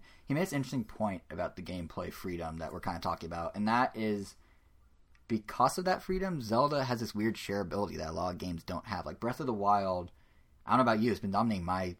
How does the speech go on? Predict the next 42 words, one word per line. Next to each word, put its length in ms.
like, 220
all 100
my 100
social 280
media 220
lately, 340
specific-, 600
specifically 500
Twitter, 320
but 100
it's, 120
like, 160
everywhere. 500
And 100
I 80
think 380
the 100
reason 320
for 120
that 120
is, 80
like, 240
unlike 420
in 120
most 240
games 240
where 80
you're 100
just 220
following 240
the 80
narrative 360
or 60
going 220
through 100
scripted 400
scenarios, 600
with 140
Breath 200
of 80
the 60
Wild, 640